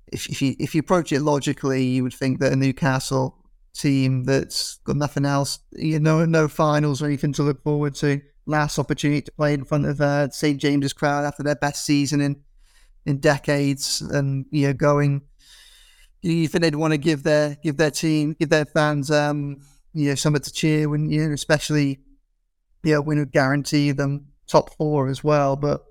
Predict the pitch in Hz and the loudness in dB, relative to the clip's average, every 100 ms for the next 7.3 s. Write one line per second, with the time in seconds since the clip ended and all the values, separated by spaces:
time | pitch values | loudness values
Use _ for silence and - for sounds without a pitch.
0 | _ _ _ _ _ - 143 143 147 143 | _ _ _ _ _ -2 0 0 0 -2
1 | 139 135 147 139 135 135 151 - 165 151 | -4 -4 -2 0 0 -2 -4 0 0 2
2 | 143 156 147 147 143 139 - 139 131 - | 0 0 0 -2 -2 -6 -2 -4 -4 -6
3 | 147 147 - 143 135 - 143 143 135 139 | -2 -2 0 0 0 0 -2 -2 -2 -2
4 | - - 135 135 139 135 - 143 151 147 | -4 -2 0 0 -2 -4 -4 0 0 -2
5 | - 139 131 147 - 151 135 135 139 - | -2 -2 0 -2 -2 -4 -2 -2 -4 -4
6 | 139 - 135 135 135 _ _ - _ - | -4 -2 0 0 -4 _ _ -20 _ -6
7 | 143 143 135 | -2 -2 -4